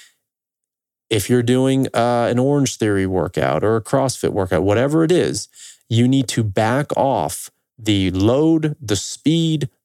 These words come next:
the tempo, increase the rest periods, whatever you gotta do, modify the training so that you can stay at nasal breathing intensity. Now,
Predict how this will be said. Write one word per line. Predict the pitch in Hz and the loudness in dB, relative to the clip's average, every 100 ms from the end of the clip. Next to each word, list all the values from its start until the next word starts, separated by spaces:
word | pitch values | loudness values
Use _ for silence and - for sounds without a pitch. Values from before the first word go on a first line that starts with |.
| - | -6
the | |
tempo, | 107 - 151 156 151 151 151 - - | -4 -2 -2 0 0 0 0 -2 -2
increase | 113 - 117 - | -2 0 -2 0
the | 92 | 0
rest | 110 147 - | 0 0 -2
periods, | - 151 135 | 0 2 2
whatever | 120 147 175 | 0 0 0
you | 180 | 0
gotta | 151 143 135 | 2 2 0
do, | 117 98 87 90 _ - _ _ _ | 0 0 0 -4 _ -20 _ _ _
modify | 107 104 107 127 156 - 120 117 | -2 2 2 2 0 0 0 0
the | 110 | -2
training | - 117 120 87 53 110 - _ _ | -2 -2 -2 -4 -6 -10 -14 _ _
so | - 110 | -4 0
that | 104 | 0
you | 104 113 | 0 0
can | 113 104 | 0 -2
stay | 95 - - 135 143 101 85 - _ - | -2 -6 -2 0 2 0 -2 -6 _ -4
at | 120 127 - | -2 -2 -2
nasal | 107 110 110 107 | 0 2 2 0
breathing | 92 104 101 95 | -2 -2 -2 -2
intensity. | 92 87 95 87 95 | -4 -4 -4 -4 -6
Now, | 92 107 107 110 | -4 -2 -2 -4